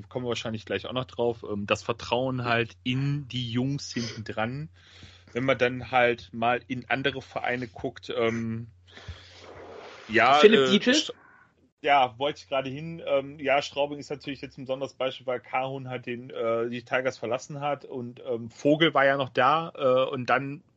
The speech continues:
Speaker 1: wurde halt Dietl reingeschmissen und er hat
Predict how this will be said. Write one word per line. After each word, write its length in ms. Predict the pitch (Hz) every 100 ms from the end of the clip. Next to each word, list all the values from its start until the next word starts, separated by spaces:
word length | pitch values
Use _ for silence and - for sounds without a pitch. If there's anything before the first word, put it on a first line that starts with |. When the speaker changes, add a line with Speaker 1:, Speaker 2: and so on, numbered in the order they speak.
| _ _
Speaker 1:
wurde 240 | 135 151
halt 200 | 135 127
Dietl 240 | 151 147 131
reingeschmissen 680 | 104 147 135 156 139 160
und 320 | 160 147 131 _ _ _ _
er 100 | 120
hat 300 | 135 - -